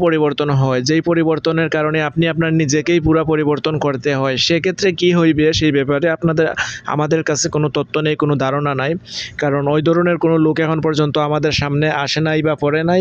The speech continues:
বা এই ব্যাপারে আমরা না জেনে আপনাদেরকে হয়তো কোনো তথ্য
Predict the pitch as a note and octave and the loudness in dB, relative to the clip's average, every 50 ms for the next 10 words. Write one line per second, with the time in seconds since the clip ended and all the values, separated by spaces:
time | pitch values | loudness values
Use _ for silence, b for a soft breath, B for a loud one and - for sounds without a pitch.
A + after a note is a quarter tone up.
0 | F3+ F3 F3 E3 D#3+ D#3 C#3+ D3 C3+ C3 D#3 D#3 E3 D#3 D3+ D3+ E3+ F#3 F#3+ - | 2 2 2 2 2 0 0 -2 -2 0 0 0 0 -2 0 0 0 0 0 -2
1 | B B B B B B B B B B B - B2+ C#3 D#3 E3 E3 F3+ G#3 G3+ | B B B B B B B B B B B -4 -2 0 0 0 0 0 2 2
2 | F#3+ F3 E3 D3 - E3 E3+ E3 F3 E3 D3+ - - E3+ F#3 G3+ - - - - | 2 2 0 2 0 0 0 2 0 0 -2 -2 -2 -2 -2 -2 -4 -6 -12 -12
3 | - - - D#3+ D#3+ D3 F3 F#3+ F#3 - G3 F#3 - E3+ E3+ E3+ E3+ D3+ - - | -6 -2 0 2 2 2 2 0 0 0 -2 0 2 2 2 2 2 0 0 -2
4 | E3 - - | -6 -4 -2